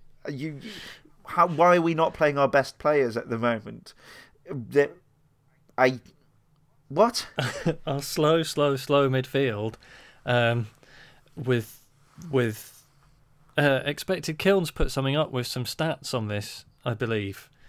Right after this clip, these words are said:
Speaker 2: this afternoon,
Speaker 1: Oh, no.
Speaker 2: I think I saw. And basically, it, it said what your eyes would think if your eyes had little tiny brains. Um, basically, Etebo and, and I are our best midfielders,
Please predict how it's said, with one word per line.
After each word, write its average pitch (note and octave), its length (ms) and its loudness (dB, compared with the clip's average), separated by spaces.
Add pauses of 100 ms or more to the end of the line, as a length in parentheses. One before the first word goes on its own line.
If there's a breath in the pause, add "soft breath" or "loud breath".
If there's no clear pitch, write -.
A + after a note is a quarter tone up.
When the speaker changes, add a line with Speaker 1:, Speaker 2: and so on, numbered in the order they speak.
(220 soft breath)
Speaker 2:
this - 160 -8
afternoon, A#2 480 -4
Speaker 1:
Oh, A#2 40 0
no. - 20 -
Speaker 2:
I - 40 0
think A#2+ 240 -4
I A#2+ 80 0
saw. A2 360 0
And A#2+ 320 -2
basically, B2 560 -2
it, B2+ 180 -4 (460 loud breath)
it C#3+ 140 -2
said D3+ 240 0
what C#3 180 -2
your C3+ 200 2
eyes C#3+ 260 0
would B2 180 -8
think B2 400 -6 (480 soft breath)
if - 180 -10
your A#2+ 180 0
eyes A#2+ 180 -2
had A#2+ 120 -4
little B2 180 -4
tiny A#2+ 300 -2
brains. A2+ 520 -4 (260 soft breath)
Um, A2 400 -2 (360 soft breath)
basically, B2 600 0
Etebo A#2 680 -2
and, G#2+ 300 -2 (340 soft breath)
and A2 220 -6
I A2+ 260 0
are A2+ 300 -2
our G#2 80 -4
best G#2 240 -6
midfielders, A2 560 -2